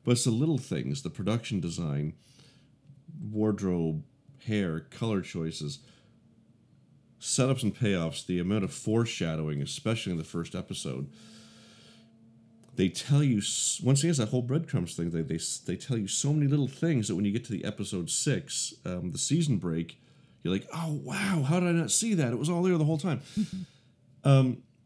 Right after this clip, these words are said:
Speaker 1: so I started just doing posts about the things I noticed, and it's become this scene-by-scene,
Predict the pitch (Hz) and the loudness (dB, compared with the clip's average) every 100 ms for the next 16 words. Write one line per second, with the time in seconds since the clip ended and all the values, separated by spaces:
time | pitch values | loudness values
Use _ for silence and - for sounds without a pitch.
0 | - - 151 135 135 - 165 151 110 104 | -10 -2 4 4 4 2 2 2 0 2
1 | 120 120 - - _ _ _ _ _ _ | 2 2 -6 -16 _ _ _ _ _ _
2 | _ _ - 127 127 107 - 143 165 - | _ _ -10 0 2 2 2 4 4 4
3 | 104 104 - 113 107 98 95 127 151 95 | -2 -2 0 0 2 2 2 2 2 0
4 | 98 82 - 87 101 92 82 80 - - | -2 -4 -6 -6 -2 -2 -2 -2 -4 0
5 | 98 92 82 85 - 92 90 85 78 69 | 0 0 -2 -4 -4 -4 -2 -2 -2 -4